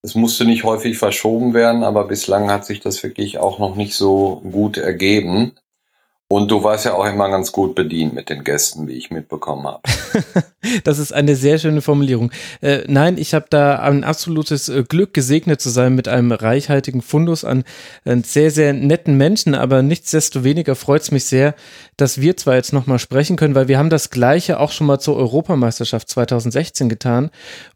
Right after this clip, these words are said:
Speaker 2: Und ich weiß ja, dass gerade jetzt sowas hier, der Rasenfunk klopft da noch mal an, irgendwann, wir nehmen am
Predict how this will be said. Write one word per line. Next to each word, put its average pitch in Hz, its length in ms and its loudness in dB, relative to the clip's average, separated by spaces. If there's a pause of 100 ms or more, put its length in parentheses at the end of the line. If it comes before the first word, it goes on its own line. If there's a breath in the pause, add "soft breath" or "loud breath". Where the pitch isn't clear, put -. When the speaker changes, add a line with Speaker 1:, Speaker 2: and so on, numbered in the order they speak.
Speaker 2:
Und 151 180 2
ich 139 220 -6
weiß 151 340 2
ja, 151 280 4
dass - 440 -2 (100)
gerade 135 400 2
jetzt 123 220 2
sowas 135 320 0
hier, 123 280 2
der 104 160 0
Rasenfunk 120 440 0
klopft 117 300 -2
da 110 60 2
noch 113 140 0
mal 107 180 0
an, 120 160 2
irgendwann, 131 420 2
wir 113 100 2
nehmen 131 380 2
am 113 280 2